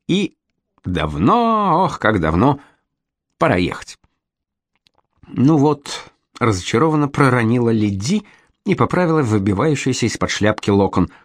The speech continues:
"Так значит, до среды?" Она обиженно, словно капризный ребенок, выставила вперед нижнюю губку. "Значит, до среды. Буду непременно. Честь имею кланяться".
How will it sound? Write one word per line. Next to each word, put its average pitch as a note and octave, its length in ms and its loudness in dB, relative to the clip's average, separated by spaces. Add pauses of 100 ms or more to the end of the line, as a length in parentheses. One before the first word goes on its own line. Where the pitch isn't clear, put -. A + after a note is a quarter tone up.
(960)
"Так E3 140 -4
значит, D#3+ 360 0
до D3 120 2
среды?" D3+ 560 0 (760)
Она F#2+ 200 0
обиженно, C#3 640 0
словно A#2+ 320 0
капризный G#2+ 460 2
ребенок, D#3 400 0 (400)
выставила C#3+ 480 0
вперед C3 480 0
нижнюю A2 480 2
губку. G#2 400 -2 (1300)
"Значит, C#3 500 2 (140)
до G#2 160 2
среды. F#2+ 440 0 (360)
Буду C3+ 240 2
непременно. D#2+ 600 -2 (480)
Честь - 480 -2
имею G#2+ 260 2
кланяться". F2 480 -4